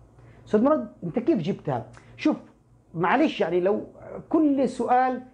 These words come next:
بس توضح لنا بسرعة كيف عملته. ما عملتش حاجة، أنت أصل الجملة "There is a problem"،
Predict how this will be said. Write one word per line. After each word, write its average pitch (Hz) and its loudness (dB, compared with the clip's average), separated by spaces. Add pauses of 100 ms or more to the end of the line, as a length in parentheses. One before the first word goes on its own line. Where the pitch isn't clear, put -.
(460)
بس 302 -2
توضح 294 0
لنا 277 0
بسرعة 247 0
كيف 240 -2
عملته. 226 -2 (360)
ما 294 4
عملتش 370 2
حاجة، 233 0 (360)
أنت 254 -2
أصل 277 0
الجملة 233 2 (460)
"There 240 2
is 202 -4
a 254 -2
problem"، 247 -2